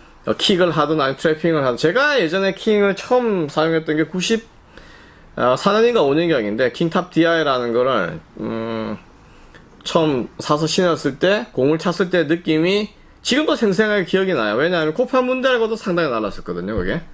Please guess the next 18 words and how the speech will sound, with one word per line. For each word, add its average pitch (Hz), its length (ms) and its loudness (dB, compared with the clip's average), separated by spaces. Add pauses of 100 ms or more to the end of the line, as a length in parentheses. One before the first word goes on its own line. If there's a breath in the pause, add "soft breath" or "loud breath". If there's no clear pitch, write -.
(600 soft breath)
그래서 - 180 -8
코파 208 240 2
문달과 220 420 2
다르고, 170 400 2
뭐, 151 200 2
키카 254 300 0
제품과는 170 400 0
당연히 131 240 0
다르죠. 101 340 -2
키카, 190 400 -2
케이유에이케이를 170 960 2 (760 loud breath)
많이 160 220 2
사용을 165 280 2
했는데, 151 240 2
그 214 100 2
제품과도 185 400 0
완전히 131 240 0
다른데, 104 600 0